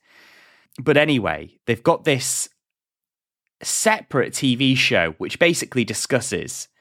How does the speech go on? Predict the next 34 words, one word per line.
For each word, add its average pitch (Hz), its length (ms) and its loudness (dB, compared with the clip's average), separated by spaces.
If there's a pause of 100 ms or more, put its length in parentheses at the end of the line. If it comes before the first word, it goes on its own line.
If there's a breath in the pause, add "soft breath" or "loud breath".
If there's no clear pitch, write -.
(200)
what 117 240 0
happens 120 420 -2
on 92 140 0
each 87 180 -4
episode. 113 580 -2 (280 loud breath)
And 196 100 4
you 196 80 4
can 220 160 -2
go 277 180 2
and 160 140 0
watch, 160 400 2
you 135 80 -8
can 143 140 -8
go 196 180 2
and 120 140 0
watch - 600 0 (300)
this - 420 -2
show 98 540 -2
and 113 480 0
you 127 140 -4
can 120 180 -6
take 147 380 -2
in 98 340 0 (240 soft breath)
something 101 460 -4
you've 127 180 0
baked. 233 640 0 (760 loud breath)
And, 190 460 2
uh, 180 240 6
Maddie 202 320 0
wanted 139 320 -2
to 127 60 -6
do 110 200 -2
this, 123 480 -2
so 113 640 -2